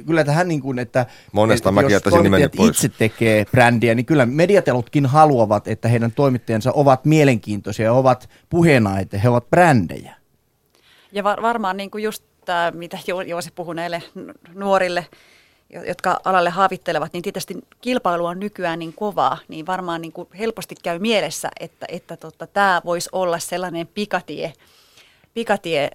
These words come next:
Speaker 3: kaikkien näiden muiden hakijoiden niin kuin rinnalla, että, että mä jotenkin erotun.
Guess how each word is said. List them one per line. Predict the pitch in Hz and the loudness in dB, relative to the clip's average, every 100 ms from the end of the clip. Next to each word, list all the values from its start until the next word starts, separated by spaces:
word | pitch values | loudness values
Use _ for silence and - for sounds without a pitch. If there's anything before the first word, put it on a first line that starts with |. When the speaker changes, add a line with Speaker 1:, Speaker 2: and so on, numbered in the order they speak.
| _ _ _ _ _ 139 | _ _ _ _ _ -6
Speaker 3:
kaikkien | 196 196 196 175 175 | -2 -2 -2 -4 -2
näiden | 170 170 | -4 -4
muiden | 180 196 170 160 | -6 -6 -6 -6
hakijoiden | 170 - 170 156 156 - _ _ _ _ _ | -8 -8 -12 -12 -14 -16 _ _ _ _ _
niin | 165 | -20
kuin | 165 | -20
rinnalla, | 190 170 165 156 156 _ _ | -18 -16 -12 -12 -12 _ _
että, | 165 _ _ _ _ | -20 _ _ _ _
että | 156 170 | -20 -18
mä | |
jotenkin | 170 175 165 170 - | -18 -18 -20 -20 -12
erotun. | 196 165 156 - - | -12 -12 -16 -20 -20